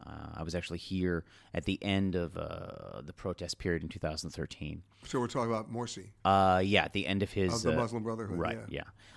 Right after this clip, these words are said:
Speaker 1: yeah. Um, so I saw that, and then obviously, uh, uh, i-, the country has, as, as you see now, it's really, it's calmed down. It's very safe. Um, it's a, again, beautiful place to be. Uh, so, uh, but yes, that was a, that was a difficult time.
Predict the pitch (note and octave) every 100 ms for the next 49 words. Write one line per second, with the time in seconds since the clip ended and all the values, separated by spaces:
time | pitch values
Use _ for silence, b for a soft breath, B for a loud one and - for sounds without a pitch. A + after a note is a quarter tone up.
0 | B - G2 G2+ G2 F#2 F2+ F2 F2 G#2+
1 | F#2+ - F#2+ E2+ E2 D#2+ D2+ E2 E2 D#2
2 | E2 - D#2+ D2+ D2+ - A#2+ - - -
3 | G2 - - - - - - A2+ - D#3+
4 | - B2 A#2 A#2 G2+ G2+ F#2+ D2 G2+ F#2
5 | F#2+ - A3 F2 F#2 C#2+ - - - G#2
6 | G#2+ F#2 F2+ D2 - G#2 G2+ F2 E2+ F2
7 | E2+ - - - E2+ - D#2 D#2+ - B
8 | B B B - D2 C#2+ D2 D2 D#2+ E2
9 | E2 - - - _ - - E2+ D#2 -
10 | - _ - - F2 E2 - - - G#2+
11 | - - F#2+ - D#2+ F2 E2 F#2+ - -
12 | E2+ D#2+ - - E2+ - B B B F2
13 | A2 A#2 A#2+ - G2+ G#2 G#2 G#2 G#2+ F#2+
14 | F#2 G2 F#2 - F2